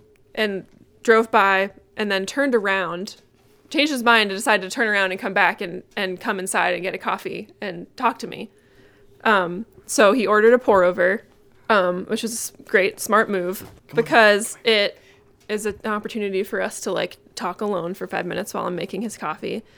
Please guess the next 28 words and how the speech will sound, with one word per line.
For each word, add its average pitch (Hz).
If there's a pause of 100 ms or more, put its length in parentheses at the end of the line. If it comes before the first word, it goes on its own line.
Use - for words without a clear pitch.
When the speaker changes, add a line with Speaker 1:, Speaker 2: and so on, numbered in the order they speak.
(180)
Speaker 2:
I 120
would 113
use 107
that 104
for 110
years 95 (140)
to -
come. -
Speaker 1:
<laughs> 320 (720)
Speaker 2:
Literally. - (440)
Speaker 1:
And 196
we 220
started 233
talking 285
about 202
music, 240
I 254
think, 254 (500)
and, 185 (240)
oh, - (160)
how 214
it -
went 214
is 196 (760)
you, 226
you 240
were 240
like, 196